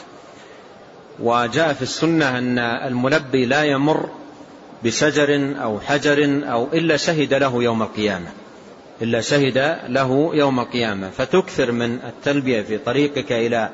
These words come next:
مكة وترفع بها صوتك. نعم.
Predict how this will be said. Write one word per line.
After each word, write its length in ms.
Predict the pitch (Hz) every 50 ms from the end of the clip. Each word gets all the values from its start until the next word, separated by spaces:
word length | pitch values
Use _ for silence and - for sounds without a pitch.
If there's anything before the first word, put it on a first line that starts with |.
| - - - - - - - - -
مكة 420 | 123 147 151 - - - 185 175
وترفع 600 | 165 147 127 117 - 147 156 143 - 131 123 107
بها 300 | 107 117 127 120 117 110
صوتك. 460 | - - - 147 156 151 151 170 175 - - - - - - - - - - - - - - - - - - - - - - - - - - - - - - - - - - - - - - - - -
نعم. 240 | 127 120 104 92